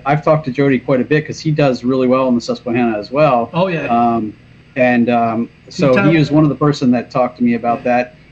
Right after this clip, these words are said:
Speaker 1: Um, Jeff Little, I don't know if you're familiar with him.
Speaker 2: Oh, yeah.
Speaker 1: But, uh, he's definitely another guy that I've learned a lot from, and,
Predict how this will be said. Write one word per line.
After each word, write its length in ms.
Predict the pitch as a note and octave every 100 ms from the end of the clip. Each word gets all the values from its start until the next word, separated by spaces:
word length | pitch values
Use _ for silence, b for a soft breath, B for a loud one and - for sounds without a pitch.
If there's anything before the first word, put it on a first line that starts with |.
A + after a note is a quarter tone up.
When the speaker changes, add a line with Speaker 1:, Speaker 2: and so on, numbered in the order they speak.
| - -
Speaker 1:
Um, 380 | A#2 A2 A2 A2
Jeff 280 | D#3 D#3 D3+
Little, 240 | E3 D#3
I 80 | C3+
don't 120 | C#3
know 120 | C3+
if 100 | B2+
you're 80 | B2+
familiar 380 | - C3 C3+ B2
with 160 | A#2
him. 280 | C#3 C#3 D3 D3
Speaker 2:
Oh, 140 | G#3
yeah. 140 | D#3+ - -
Speaker 1:
But, 320 | A#2 A#2 A#2
uh, 120 | A#2+ - -
he's 260 | C#3 D#3+ D3
definitely 380 | E3 D#3+ D3+ C3
another 240 | C#3 C#3
guy 240 | B2+ B2+
that 120 | A#2+ A#2
I've 140 | A#2
learned 220 | C3 B2+
a 40 | A#2
lot 340 | B2 B2+ B2+
from, 320 | C3 B2+ A#2+
and, 200 | A#2 A2+